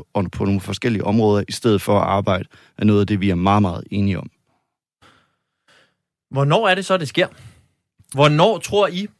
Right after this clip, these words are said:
Speaker 2: at, øh, nogle af de her ting, som forhåbentlig den her idrætspolitik skal sætte i verden, og I snakker også om, I godt ved, at Danmark kan ikke gøre noget alene, så I, I er også i gang med arbejdet om at prøve at få det ud til et større europæisk fællesskab og så videre. Hvornår, Hans, tror du realistisk set,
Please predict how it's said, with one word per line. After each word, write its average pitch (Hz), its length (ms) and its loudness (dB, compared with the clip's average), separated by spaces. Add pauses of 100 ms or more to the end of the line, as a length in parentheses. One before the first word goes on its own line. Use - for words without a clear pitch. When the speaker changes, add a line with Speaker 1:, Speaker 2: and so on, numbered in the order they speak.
(120)
Speaker 2:
at, 151 360 -2
øh, 120 340 -4
nogle 147 200 -4
af 160 80 -6
de 170 140 -8
her 156 80 -2
ting, 165 280 -10
som 123 160 -6
forhåbentlig 147 400 -2
den 151 140 -2
her 147 60 -2
idrætspolitik 135 640 -8
skal 127 180 -10
sætte 120 220 -6
i 107 40 -4
verden, 139 320 -2
og 120 80 -2
I - 20 -6
snakker 139 300 -4
også 135 180 -4
om, 143 100 -6
I 127 60 -8
godt 143 280 -2
ved, 139 180 0
at 117 120 -10
Danmark 147 320 -2
kan 139 100 -6
ikke 147 120 -6
gøre 135 180 0
noget 135 140 0
alene, 139 400 -2
så 143 120 -2
I, 127 340 -2
I 131 160 -4
er 127 80 0
også 139 200 -2
i - 0 -
gang 139 220 -2
med 117 80 -2
arbejdet 123 420 0
om 123 160 -2
at 113 60 -6
prøve 127 260 -2
at 135 80 -4
få 123 120 -2
det 123 80 -2
ud 143 120 0
til 135 180 -10
et 113 80 -12
større 131 360 0
europæisk 135 560 -6
fællesskab 131 560 -4
og 117 60 -8
så 127 100 -6
videre. 135 260 0 (400)
Hvornår, 156 560 0
Hans, 139 360 -6
tror 170 220 -6
du 160 240 -4
realistisk 151 800 -2
set, - 340 -6